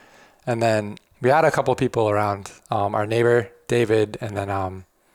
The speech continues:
uh, one of our friends, Virginia. And she brought a pumpkin pie from, uh,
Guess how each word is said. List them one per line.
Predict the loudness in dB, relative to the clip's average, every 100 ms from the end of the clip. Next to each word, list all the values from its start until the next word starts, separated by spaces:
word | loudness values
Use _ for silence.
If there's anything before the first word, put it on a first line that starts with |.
| _ _ -20 _ _ _ _ _
uh, | 0 2
one | 2
of | 2
our | 2
friends, | 0 -2
Virginia. | -2 -2 -4 -4 -6 -8 _ _ _ _ _
And | -6 -6 -4
she | -4 2
brought | 4 4
a | 2
pumpkin | 0 -4 -6
pie | 0 2 2
from, | 0 -4 -2
uh, | -2 -2 -4